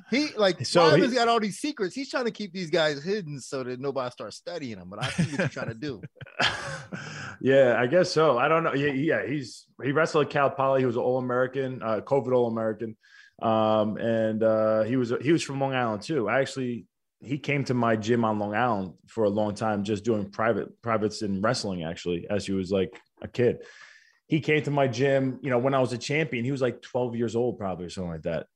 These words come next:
Speaker 2: you know, looking up to me. And now next thing I know,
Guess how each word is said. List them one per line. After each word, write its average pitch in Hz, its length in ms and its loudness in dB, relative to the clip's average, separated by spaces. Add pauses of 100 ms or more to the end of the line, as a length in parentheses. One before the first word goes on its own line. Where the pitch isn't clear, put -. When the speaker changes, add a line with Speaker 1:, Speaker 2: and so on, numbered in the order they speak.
Speaker 2:
you 104 100 -4
know, 95 360 -4 (160)
looking 110 280 2
up 110 160 2
to 101 80 -6
me. 87 200 -6
And 104 100 -4
now 104 100 2
next 117 340 0
thing 117 140 -2
I 107 40 0
know, 110 360 4